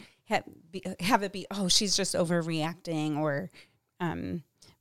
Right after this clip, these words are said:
but, but to really believe the pain is as painful as she says it is, means something about you, that you've done something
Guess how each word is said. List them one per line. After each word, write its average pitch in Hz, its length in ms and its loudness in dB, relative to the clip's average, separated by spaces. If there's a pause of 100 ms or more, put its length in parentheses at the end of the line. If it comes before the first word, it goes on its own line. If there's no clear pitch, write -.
(400)
but, 175 300 4
but 185 160 4
to 202 120 -4
really 196 180 4
believe 180 380 0
the 175 100 2
pain 190 320 2
is 170 380 0
as 156 500 0 (380)
painful 175 360 4
as 156 120 4
she 175 160 0
says 165 280 2
it 156 120 2
is, 151 280 2 (1300)
means 208 540 4
something 185 440 2
about 160 300 4 (160)
you, 151 380 -2 (140)
that 175 120 -4
you've 175 280 -2
done 180 280 6
something 151 760 0